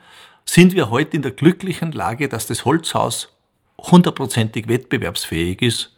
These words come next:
mit einem konventionellen Gebäude. Obwohl das Material Holz ja zunächst teurer ist als wir, äh, ein Schotter oder, oder, oder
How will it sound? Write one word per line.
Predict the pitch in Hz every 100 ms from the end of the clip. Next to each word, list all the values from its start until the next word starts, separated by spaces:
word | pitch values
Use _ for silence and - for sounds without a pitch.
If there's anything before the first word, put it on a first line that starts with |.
| _
mit | 135
einem | 127 120 110
konventionellen | 117 120 117 110 101 110 110
Gebäude. | 101 76 76 - - _ _ _ _ _ _ _ _ _ _ _ _
Obwohl | - 113 139 190 208
das | 165 -
Material | 127 - 123 92 147 117
Holz | 135 160 -
ja | 123
zunächst | - 123 120 - -
teurer | 90 120 147
ist | 160 160
als | 123 110
wir, | 120 120 98 - - - - _
äh, | -
ein | 65 -
Schotter | - 120 147 - 147 127
oder, | 113 107 76 101
oder, | 101 95 87 -
oder | 101 - 82 87